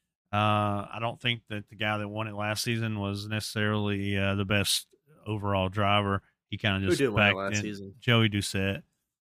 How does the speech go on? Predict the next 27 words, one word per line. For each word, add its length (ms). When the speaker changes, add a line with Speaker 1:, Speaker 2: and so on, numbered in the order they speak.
Speaker 2:
That's 220
right. 220
Speaker 1:
Um, 180
yeah, 180
he's 180
no 160
longer 240
with 180
us, 140
but 240
wants 220
to 80
come 220
back. 360
Uh, 340
so 160
I'm 160
gonna 120
say, 180
yeah, 260
Bobby 320
continues 540
running 300
well. 260
Bobby's 380
always 280
strong. 500